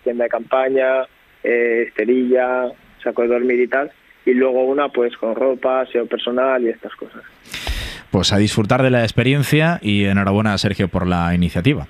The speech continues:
Speaker 2: porque a mí cuando me lo explicaron, pues no, no me lo podía acabar de creer, pero, eh, es espectacular lo que habéis hecho y ojalá, y es lo importante, que el coche, al fin y al cabo el Rally Dakar es lo que es, Sergio, y tú lo sabes perfectamente,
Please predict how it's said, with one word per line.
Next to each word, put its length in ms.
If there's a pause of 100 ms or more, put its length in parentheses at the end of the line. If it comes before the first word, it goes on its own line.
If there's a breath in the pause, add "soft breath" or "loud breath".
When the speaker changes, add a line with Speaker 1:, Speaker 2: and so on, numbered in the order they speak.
Speaker 2:
porque 180
a 40
mí 120
cuando 220
me 80
lo 60
explicaron, 440
pues 240
no, 160
no 300
me 80
lo 80
podía 240
acabar 260
de 220
creer, 320
pero, 260 (240)
eh, 260 (220)
es 160
espectacular 500
lo 80
que 60
habéis 160
hecho 240
y 140
ojalá, 320
y 140
es 120
lo 60
importante, 520 (480 loud breath)
que 60
el 300
coche, 460 (360)
al 160
fin 100
y 40
al 40
cabo 160
el 60
Rally 260
Dakar 300
es 140
lo 100
que 140
es, 80
Sergio, 280
y 60
tú 100
lo 120
sabes 180
perfectamente, 640